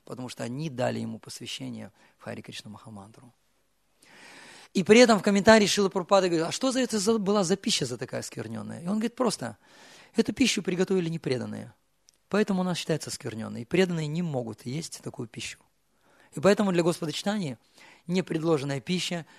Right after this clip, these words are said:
пищу, которую готовили непреданные, является, является оскорблением при подношении такой пищи.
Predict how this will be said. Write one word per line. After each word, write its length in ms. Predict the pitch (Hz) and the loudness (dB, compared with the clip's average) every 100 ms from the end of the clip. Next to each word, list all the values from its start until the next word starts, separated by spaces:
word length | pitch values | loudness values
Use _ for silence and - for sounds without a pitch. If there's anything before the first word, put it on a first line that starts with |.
| _ | _
пищу, 260 | - 165 160 | -8 -6 -4
которую 500 | 147 156 139 131 147 | 0 0 0 -4 -8
готовили 340 | 135 139 131 | -6 -4 -6
непреданные, 440 | 131 127 165 170 131 | -8 -6 -6 -4 -6
является, 580 | 127 131 - 123 117 - _ _ _ - | -8 -8 -10 -12 -12 -18 _ _ _ -16
является 500 | 127 127 120 - 113 | -10 -10 -10 -12 -14
оскорблением 680 | - 131 135 123 101 117 _ _ _ _ _ _ _ - | -10 -10 -8 -8 -10 -14 _ _ _ _ _ _ _ -18
при 80 | |
подношении 480 | - 113 110 113 101 | -12 -10 -10 -12 -14
такой 240 | - 107 107 | -18 -20 -16
пищи. 340 | 113 - | -14 -14